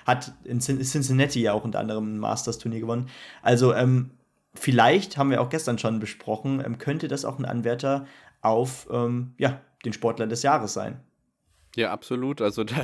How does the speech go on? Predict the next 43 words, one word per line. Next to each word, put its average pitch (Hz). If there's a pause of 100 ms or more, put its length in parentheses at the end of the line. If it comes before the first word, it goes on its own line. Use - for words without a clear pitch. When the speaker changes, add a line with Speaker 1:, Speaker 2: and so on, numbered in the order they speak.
Speaker 2:
ist 151
er 120
auf 127
jeden 135
Fall 127
einer 120
der, 123 (400)
äh, 113 (520)
Charaktere, 123
die 127
man 123
da 117
auf 107
der 120
Wahlliste 135
auf 120
jeden 127
Fall 127
ganz 123
oben 98
Speaker 1:
Ja. 117
Speaker 2:
dabei 90
haben 95
muss. -
Ähm, 104
sechs -
Titel 143
in 117
elf 110
Monaten 139
waren 127
das 127
jetzt, -
äh, 110
hat 113
auch -
ordentlich 117
was 113
an 110
Preisgeld 113
eingespielt. 120
Also, 104 (500)
ähm, 95